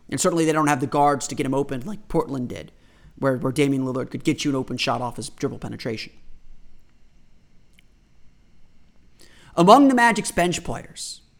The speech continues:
the Magic have their best net rating with Aminu on the floor. They break even with Aminu on the floor, which is not something you could say about any of the bench players. And before he started these last two games, 'cause the starters play a lot better than the bench,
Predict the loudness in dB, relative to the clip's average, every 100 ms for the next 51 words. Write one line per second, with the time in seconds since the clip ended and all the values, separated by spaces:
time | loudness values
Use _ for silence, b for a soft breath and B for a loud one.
0 | -20 -20 -20 -20 -20 -18 -2 6 6 6
1 | 2 2 2 2 2 2 0 0 2 0
2 | 0 -2 -4 -4 -2 -4 -8 -12 -14 -16
3 | -18 -20 -20 -20 _ -20 -6 -2 4 4
4 | 2 2 2 2 -6 -12 -6 -2 0 2
5 | 2 0 -4 -10 -14 -12 -10 -8 -4 -4
6 | -4 -4 -2 0 0 -2 -2 -2 -2 -2
7 | -6 -10 -18 -20 -20 -20 b b b b
8 | b b b b 2 10 10 10 4 4
9 | 10 10 12 10 10 8 6 4 6 4
10 | 4 0 0 0 -4 -6 -4 0 4 4
11 | 4 0 0 2 2 2 -2 -2 -4 4
12 | 4 4 -2